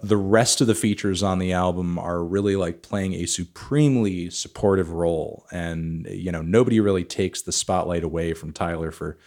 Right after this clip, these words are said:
too long. They're interjecting quickly, or they're doing backup vocals, they're do-, or they're doing supple-, or they're doing something supplemental with the instrumental. Um, you know, nothing in terms of anybody entering and, and really kind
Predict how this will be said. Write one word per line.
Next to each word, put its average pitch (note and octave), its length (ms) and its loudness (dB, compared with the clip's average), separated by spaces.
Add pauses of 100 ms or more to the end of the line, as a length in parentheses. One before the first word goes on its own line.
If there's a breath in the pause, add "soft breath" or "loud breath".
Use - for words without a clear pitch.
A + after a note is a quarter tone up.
(480 soft breath)
too A2+ 200 4
long. F2+ 320 4
They're F#2+ 140 0
interjecting A2+ 680 2
quickly, D3+ 640 4
or G#2+ 80 6
they're G2 100 2
doing F2+ 240 -2
backup A#2 600 0
vocals, G#2 580 4
they're F#2+ 120 -2
do-, F2+ 220 -2
or F#2 80 0
they're F2+ 120 -2
doing F2+ 240 -2
supple-, F2+ 500 -4
or G2+ 140 0
they're G2 120 0
doing G2 160 0
something F#2 260 -2
supplemental A2 760 2
with G2 120 -2
the G2 140 0
instrumental. G#2 720 -2 (460 loud breath)
Um, F2 460 0
you G2+ 120 -2
know, F2 140 -2
nothing A#2 300 0
in G2+ 100 0
terms F#2+ 280 -2
of F2+ 80 -4
anybody F2 440 -4
entering F#2 640 -2
and, D#2+ 240 -6 (380 soft breath)
and F#2+ 120 -2
really G2+ 180 4
kind G#2 140 2